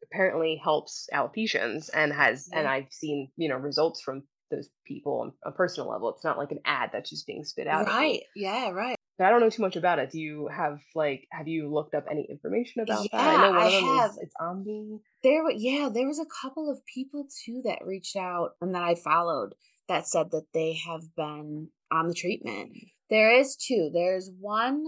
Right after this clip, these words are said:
Speaker 2: let me
Speaker 1: Mm-hmm.
Speaker 2: see, let me get this right. I think it's Minoxidil or,
Speaker 1: Okay.
Speaker 2: hold on, let me look it up. Let's see. There is the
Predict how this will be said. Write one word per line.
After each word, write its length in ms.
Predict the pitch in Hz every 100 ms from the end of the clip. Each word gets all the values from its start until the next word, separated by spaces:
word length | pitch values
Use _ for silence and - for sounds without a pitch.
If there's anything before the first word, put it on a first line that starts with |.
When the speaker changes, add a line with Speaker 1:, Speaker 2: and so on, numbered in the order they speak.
| 339 _ _ -
Speaker 2:
let 180 | 202 208
me 140 | 240
Speaker 1:
Mm-hmm. 40 | 180
Speaker 2:
see, 400 | 180 202 190 190 175
let 80 |
me 100 | 208 214
get 140 | 214
this 180 | 170 -
right. 160 | - -
I 60 |
think 220 | 175 214 220
it's 220 | 214 -
Minoxidil 1300 | 180 175 160 170 - _ _ - - 269 285 294 285
or, 400 | 208 175 160 165 _ _ -
Speaker 1:
Okay. 140 | 180 160
Speaker 2:
hold 140 | 147
on, 160 | 147 151 170 -
let 80 | 196
me 60 |
look 180 | 190 180
it 100 | -
up. 180 | 64 - _ -
Let's 240 | 190 -
see. 420 | - - 50 - 196 _ _ _ _ _ -
There 280 | 208 233 -
is 840 | 190 175 160 156 156 180 220 233 254 - _ _
the 160 | 190